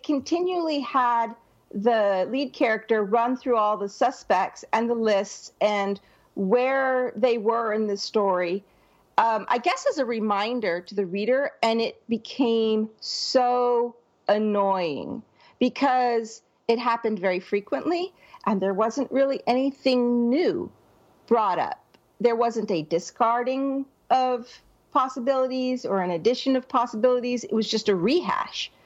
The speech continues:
That's where I think it can be overdone, um, too much. And so my personal desire, if I was doing this,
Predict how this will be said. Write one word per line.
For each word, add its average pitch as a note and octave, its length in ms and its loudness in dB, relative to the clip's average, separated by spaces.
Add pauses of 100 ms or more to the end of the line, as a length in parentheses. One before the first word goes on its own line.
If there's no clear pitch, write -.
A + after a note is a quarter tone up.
(540)
That's D4 400 0
where D#4 120 2
I B3 100 0
think A#3 280 -8
it - 120 -10
can A3 180 -2
be G#3 200 0
overdone, F3 560 -4 (320)
um, F3+ 380 0
too - 180 0
much. - 500 -4 (580)
And A#3+ 200 2
so A#3 520 0 (760)
my B3 540 2
personal G3 840 -2
desire, F#3+ 560 2
if F#3 160 -4
I A#3+ 180 2
was G#3+ 240 -4
doing F3 340 -2
this, F3+ 240 -4